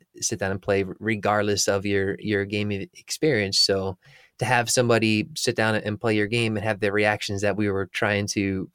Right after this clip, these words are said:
to create, which we've learned on the road, you know, that we wanted to create, um, seeing someone jump up and, and be like, "Oh," you know, creating those moments, you're, we're, we're looking for that when we're, when we're playtesting. So you kinda learn,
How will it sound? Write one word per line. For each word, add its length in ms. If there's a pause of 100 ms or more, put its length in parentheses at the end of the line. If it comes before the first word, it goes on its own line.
to 140
create, 400
which 160
we've 340
learned 220
on 80
the 80
road, 320
you 80
know, 120
that 200
we 100
wanted 280
to 120
create, 400 (560)
um, 440
seeing 220
someone 300
jump 240
up 240
and, 180
and 140
be 80
like, 160
"Oh," 220
you 120
know, 100
creating 280
those 160
moments, 360
you're, 80
we're, 260
we're 100
looking 320
for 120
that 280
when 180
we're, 240
when 140
we're 100
playtesting. 680
So 120
you 80
kinda 240
learn, 340